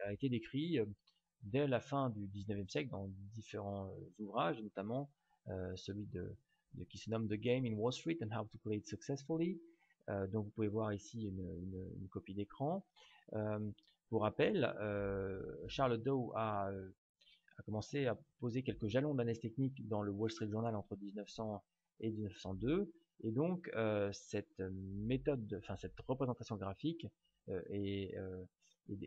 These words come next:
est déjà, euh, décrit, mentionné, euh, avant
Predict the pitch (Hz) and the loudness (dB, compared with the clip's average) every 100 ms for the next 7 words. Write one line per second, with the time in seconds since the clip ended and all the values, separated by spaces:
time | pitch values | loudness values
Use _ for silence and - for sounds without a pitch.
0 | - 107 104 110 123 131 135 - - 95 | -6 -2 0 2 4 2 -2 -14 -8 -4
1 | 92 92 92 - 73 101 113 110 117 135 | -2 -2 -4 -6 -10 -4 -2 -2 -2 0
2 | 131 123 - 113 107 113 147 - _ _ | 2 2 2 2 4 2 0 -6 _ _
3 | 95 92 - - 113 120 127 143 | -4 -2 -2 0 2 4 2 0